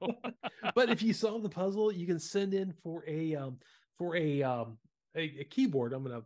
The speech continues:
Speaker 2: I'll obviously put it on the episode too. You can go forth for this keyboard, which in the eighties, s-, keyboards and synthesizers were, like, the thing.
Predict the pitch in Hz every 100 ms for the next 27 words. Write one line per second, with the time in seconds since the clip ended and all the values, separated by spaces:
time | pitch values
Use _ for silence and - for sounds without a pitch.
0 | - 135 131 139 135 139 143 147 147 151
1 | 143 135 135 135 139 - 135 - 165 131
2 | _ _ _ _ _ - 143 180 190 170
3 | 143 147 180 180 - 170 175 156 147 -
4 | 175 160 - - 190 127 127 131 _ _
5 | _ _ _ _ _ _ _ _ - 165
6 | 160 - - - _ _ - 185 185 156
7 | 180 156 120 - _ _ _ - - 226
8 | 220 233 165 143 185 170 - 151 143 139
9 | 127 127 143 139 127 139 117 135 113